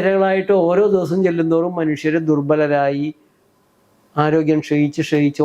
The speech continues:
ഓരോ തലമുറയും ആരോഗ്യം കുറഞ്ഞു വരികയാണ്. അൻപത് കൊല്ലത്തിന് മുമ്പ്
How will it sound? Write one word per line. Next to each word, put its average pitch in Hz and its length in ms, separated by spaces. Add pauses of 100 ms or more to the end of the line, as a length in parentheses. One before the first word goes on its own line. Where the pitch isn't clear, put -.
ഓരോ 196 160 (120)
തലമുറയും 185 540 (540)
ആരോഗ്യം 170 420
കുറഞ്ഞു 202 320
വരികയാണ്. 135 400 (2000)
അൻപത് 180 300
കൊല്ലത്തിന് 208 400
മുമ്പ് 196 240